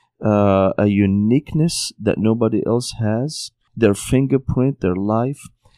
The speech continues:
is a beautiful thing. So first thing I say, look at that turning point.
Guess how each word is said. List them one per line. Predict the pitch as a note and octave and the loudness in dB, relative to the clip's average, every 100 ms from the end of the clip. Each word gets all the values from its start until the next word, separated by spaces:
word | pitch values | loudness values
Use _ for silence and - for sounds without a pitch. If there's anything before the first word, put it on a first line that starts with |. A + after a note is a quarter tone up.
| _ - | _ -2
is | A2+ | 0
a | A2 | 2
beautiful | G2+ A2+ A2+ - A2 | 2 2 2 0 -4
thing. | G#2 G#2+ | 0 -2
So | - | -2
first | G#2 - E3+ | -2 0 0
thing | E3 C3 | 0 0
I | A2+ | 0
say, | A2 - A2 G#2 A2+ _ _ - | 0 0 2 2 -2 _ _ -4
look | B2 C3 | -2 0
at | B2+ | 0
that | A#2+ - | -2 -2
turning | - A#2 A2+ G2 | 0 2 2 0
point. | - G2+ D2 | -2 -4 -6